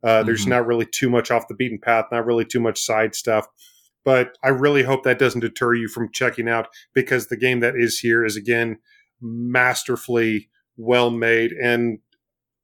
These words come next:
Speaker 1: genuinely one of my favorite puzzle games on the Nintendo Switch. I got Patrick's Parabox earlier this year. I played this one. This has been a, a really good year for puzzle games on the Nintendo Switch.
Speaker 2: Yep.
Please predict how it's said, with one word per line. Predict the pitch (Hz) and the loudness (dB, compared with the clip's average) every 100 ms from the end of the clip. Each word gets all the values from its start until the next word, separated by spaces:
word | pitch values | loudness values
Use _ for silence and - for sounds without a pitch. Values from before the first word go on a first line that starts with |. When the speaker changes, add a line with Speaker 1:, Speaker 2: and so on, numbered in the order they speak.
| 123 | -12
Speaker 1:
genuinely | - - 143 135 131 135 131 123 | -4 0 2 2 2 2 2 2
one | 113 120 120 | 2 2 2
of | - | 0
my | 120 110 | -2 -2
favorite | - 117 110 104 | 0 0 0 -2
puzzle | 117 107 110 | -2 -2 -2
games | 110 110 104 - - - _ 127 | -2 -4 -4 -8 -16 -20 _ 2
on | 123 120 | 2 2
the | 120 | 0
Nintendo | 117 110 120 110 | -2 -2 -2 0
Switch. | 101 123 107 | 0 0 0
I | 113 | 0
got | 110 - | 0 0
Patrick's | 131 - 123 | -2 -2 -10
Parabox | - 120 113 117 117 - - - _ 127 | -4 -2 2 2 0 -4 -16 -20 _ 2
earlier | 127 127 123 | 4 4 2
this | 120 120 - | 2 0 0
year. | 120 120 120 110 | 2 4 4 0
I | 107 | -6
played | - 135 123 | 0 0 2
this | 120 - 123 | 0 0 0
one. | 120 117 113 - - - - | 0 2 -2 -6 -18 -16 -2
This | 139 | 0
has | 143 | 0
been | - 143 | 0 2
a, | 131 127 117 - | 4 2 -2 -4
a | 131 | -4
really | 113 110 117 131 127 | -4 -2 2 4 4
good | 107 117 120 110 | 0 2 2 2
year | 110 107 | 0 -2
for | - 107 | -4 -4
puzzle | 113 104 104 | -4 -4 -4
games | 107 104 98 - - _ _ 123 | -4 -4 -6 -10 -16 _ _ -2
on | 120 113 | 0 0
the | |
Nintendo | 113 104 117 107 95 | -4 -4 -2 -2 -2
Switch. | 85 90 - - - _ _ _ - | -4 -4 -4 -8 -14 _ _ _ -4
Speaker 2:
Yep. | 131 135 | -2 -2